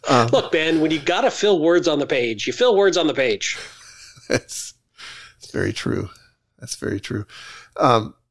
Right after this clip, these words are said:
Speaker 1: they, they do, they do talk a, a, a bit about some of the techniques here, not as much as I ha-, had hoped.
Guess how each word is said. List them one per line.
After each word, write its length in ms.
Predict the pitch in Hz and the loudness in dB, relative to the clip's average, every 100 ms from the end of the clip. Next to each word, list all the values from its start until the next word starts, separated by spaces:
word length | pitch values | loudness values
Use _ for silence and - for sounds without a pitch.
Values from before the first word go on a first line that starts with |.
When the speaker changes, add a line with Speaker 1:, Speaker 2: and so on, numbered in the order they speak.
| _ _ _ | _ _ _
Speaker 1:
they, 120 | 160 147 | -2 0
they 200 | 156 143 | 4 4
do, 460 | 160 151 139 - _ _ _ _ _ | 6 6 6 0 _ _ _ _ _
they 100 | 147 | -4
do 100 | 135 | -2
talk 300 | 139 143 123 | 2 2 4
a, 60 | 127 | 2
a, 180 | - 120 120 _ - - - | 2 0 -4 _ -20 -20 -6
a 60 | |
bit 160 | 147 202 | 2 4
about 240 | 170 131 | 6 2
some 200 | - 147 | 2 2
of 60 | 139 | 2
the 80 | 120 | 0
techniques 580 | - 117 - 110 101 - | -2 -4 -2 -6 -2 -2
here, 320 | 110 104 101 | 0 0 -2
not 260 | 101 165 | 0 0
as 120 | 147 131 | 0 0
much 220 | 117 - | -2 -2
as 80 | 113 | 0
I 180 | 104 | 0
ha-, 140 | 98 113 _ | 0 -6 _
had 180 | - 104 | -10 -2
hoped. 320 | - 131 - | 2 2 0